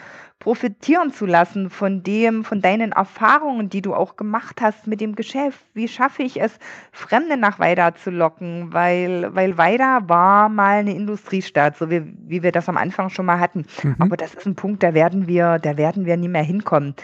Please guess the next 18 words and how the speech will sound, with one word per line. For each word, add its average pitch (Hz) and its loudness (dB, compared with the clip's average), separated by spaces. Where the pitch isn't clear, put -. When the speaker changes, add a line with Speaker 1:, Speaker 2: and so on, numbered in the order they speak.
Speaker 1:
Das 151 -4
ist - -10
dann 165 2
auch 151 -4
die 180 -6
Frage, 170 -2
will 226 2
man 160 2
das 139 0
als 147 -2
Stadt? - 0
Man 156 0
muss 185 -4
sich 190 -8
ja 170 2
auch 165 2
auf 170 0
eine, 175 0